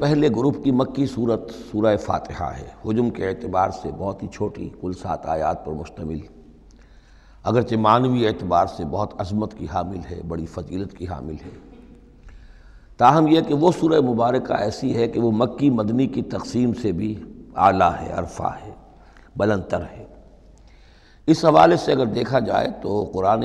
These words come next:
حکیم میں اس تقسیم کے اعتبار سے، مکی اور مدنی صورتوں کے گروپ کے اعتبار سے، مکی صورتوں کے چھ گروپ بنتے ہیں، یعنی پہلے گروپ میں نہ ہونے کے برابر۔ پہلا sizable جو جوڑا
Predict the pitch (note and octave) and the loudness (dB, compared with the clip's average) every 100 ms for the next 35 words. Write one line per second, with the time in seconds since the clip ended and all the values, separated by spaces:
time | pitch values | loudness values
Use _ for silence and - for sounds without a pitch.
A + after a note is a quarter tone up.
0 | G#2 F#2 - A#2 G#2+ F#2 D#2+ E2+ - - | -4 -6 -4 -2 -2 -4 -6 -8 -10 -18
1 | - - - - - - F3 - - - | -20 -20 -20 -20 -2 4 4 4 -2 -2
2 | - C#3+ C#3 F#2 A2 G#2 G2 F#2+ F#2 F#2 | -2 0 2 0 -2 -4 -4 0 2 2
3 | - F2+ F#2 F#2+ A2 G2 F#2 F#2+ G2+ F#2+ | -2 -8 -6 -8 -4 -2 -2 -4 -6 -8
4 | G2 F2 F2+ E2+ E2+ G#2+ A#2 - E2+ D#2+ | -8 -8 -8 -8 -4 -2 -2 -4 -6 -4
5 | E2+ E2 E2 - F2 F2 A2 - C3+ - | -6 -4 -4 -6 -6 -4 -4 -2 -4 -4
6 | F2+ - G2+ A2 A2 - F#3 C#3 E2+ E2 | -10 -8 -10 -8 -8 0 2 2 -2 -8
7 | C#2 C2+ B1+ - B1+ E2+ G2 F#2 C3 C#3 | -8 -12 -12 -14 -14 -8 -8 -4 0 2
8 | D3 G#2 A2 A#2 - A2+ A2+ C3+ A#2 F2+ | 4 2 0 -2 -4 -4 0 0 0 -4
9 | E2+ E2 D#2 C#2 C#2+ - - - - - | -8 -8 -6 -6 -8 -12 -16 -20 -20 -20
10 | - - - - - - - - E3 E3 | -20 -20 -20 -20 -20 -20 -6 4 6 10
11 | D#3+ - A#2+ C3+ C#3 B2 D3+ D#3+ B2 A#2 | 8 8 6 6 6 4 4 6 4 2
12 | G2+ G2+ A2+ | 2 4 6